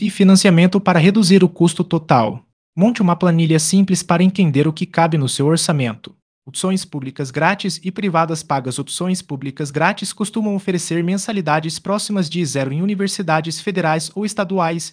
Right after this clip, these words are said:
com custos adicionais como materiais, transporte e alimentação. O ingresso costuma exigir concurso ou processo seletivo. O retorno costuma valer pela qualidade de ensino e pela menor carga financeira.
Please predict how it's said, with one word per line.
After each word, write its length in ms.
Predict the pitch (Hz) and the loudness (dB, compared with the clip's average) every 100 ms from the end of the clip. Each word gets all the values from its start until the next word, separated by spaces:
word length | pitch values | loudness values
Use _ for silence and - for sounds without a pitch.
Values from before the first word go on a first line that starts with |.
| _ | _
com 180 | _ 156 | _ -10
custos 440 | 143 202 196 190 180 | -6 -6 -4 -4 -4
adicionais 600 | 185 190 214 180 180 - | -4 -6 -4 -2 -4 -4
como 200 | 196 190 | -4 -2
materiais, 720 | 190 208 190 147 165 - - - | -2 -2 -2 -2 -4 -8 -12 -6
transporte 640 | 170 165 185 180 - 156 | -4 -4 -4 -4 -4 -8
e 80 | 185 | -4
alimentação. 800 | 202 208 202 196 139 139 110 98 _ _ _ _ | -2 -2 -4 -4 -6 -6 -8 -12 _ _ _ _
O 80 | 139 | 0
ingresso 400 | 151 151 156 190 | 4 4 4 2
costuma 340 | 190 - 202 | -2 2 4
exigir 300 | 196 180 165 | 6 6 4
concurso 580 | 175 208 196 202 185 214 - | 4 0 4 4 4 -4 -2
ou 100 | 196 | 0
processo 520 | 196 185 151 147 151 | 2 2 2 2 0
seletivo. 760 | 196 202 202 135 113 104 101 - _ _ | 2 0 0 0 -2 -4 -10 -16 _ _
O 80 | - | 0
retorno 380 | 139 147 180 180 | 0 4 2 4
costuma 400 | 185 180 220 214 | 2 0 2 2
valer 340 | 170 160 170 | 4 2 2
pela 180 | 175 185 | 2 0
qualidade 480 | 190 208 196 160 170 | 2 0 2 2 2
de 120 | 170 | 2
ensino 440 | 196 - 170 165 175 | 2 2 0 0 -2
e 60 | 185 | -2
pela 220 | 180 180 | 0 2
menor 340 | 180 170 165 | 2 2 2
carga 340 | 170 180 180 185 | 2 0 2 0
financeira. 800 | - 190 151 - 139 110 98 | 2 2 2 0 -2 -2 -6